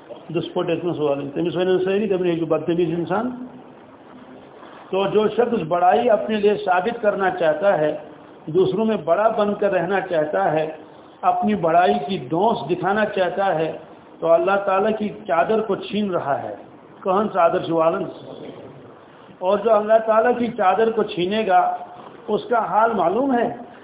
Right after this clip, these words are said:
<clears throat> کوئی اپ-، اپنے جیسا انسان ہو، اس کا مقابلہ کیا جا سکتا ہے،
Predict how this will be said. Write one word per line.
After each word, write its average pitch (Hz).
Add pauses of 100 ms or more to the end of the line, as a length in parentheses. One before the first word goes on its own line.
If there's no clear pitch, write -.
(180)
<clears throat> -
کوئی 214
اپ-، - (240)
اپنے 196
جیسا 220
انسان 208
ہو، 202 (600)
اس 170
کا 185
مقابلہ 175 (120)
کیا 160
جا 151
سکتا 170
ہے، 123